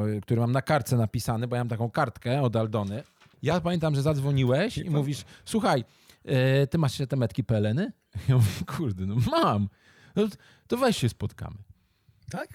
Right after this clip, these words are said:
Speaker 1: Tak.
Speaker 2: Możliwe.
Speaker 1: I wymyśliliśmy wtedy bardzo fajny marketing stunt. To znaczy, faktycznie założyliśmy naszą spółkę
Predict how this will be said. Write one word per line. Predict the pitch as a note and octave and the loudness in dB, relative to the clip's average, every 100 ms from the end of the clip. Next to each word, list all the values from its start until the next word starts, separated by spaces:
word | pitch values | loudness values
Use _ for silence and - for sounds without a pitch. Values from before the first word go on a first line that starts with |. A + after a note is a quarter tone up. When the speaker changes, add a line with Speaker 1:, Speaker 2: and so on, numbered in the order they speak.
| - - | -14 -2
Speaker 1:
Tak. | G2+ - _ | -2 -2 _
Speaker 2:
Możliwe. | - - G#2+ G#2 - - | -16 -6 -4 -4 -6 -2
Speaker 1:
I | |
wymyśliliśmy | B2 C#3+ - F#3 F#3 | 0 0 0 0 0
wtedy | D#3+ D3+ | 0 -2
bardzo | C3 D#3 D#3+ D3 | -2 0 0 -2
fajny | - D3+ C#3+ | -4 -2 0
marketing | C3 C3 - E3 A2+ - | 0 -2 -2 -8 -8 -10
stunt. | - F#2+ A2+ D#3 _ _ _ - _ _ _ | -8 -8 -8 -14 _ _ _ -20 _ _ _
To | - B2 | -4 0
znaczy, | D#3 D3 - C3+ C3 B2+ C3 _ _ _ - | 2 0 0 0 2 0 -4 _ _ _ -16
faktycznie | C3 B3 - D#3+ | -10 -6 -2 0
założyliśmy | C3 B2 B2+ D#3 C#3+ | 4 4 2 0 0
naszą | A#2 A#2 G#2 | -2 -2 -6
spółkę | - A#2 G2 G#2 G#2 D3 | 0 0 0 -2 -4 -6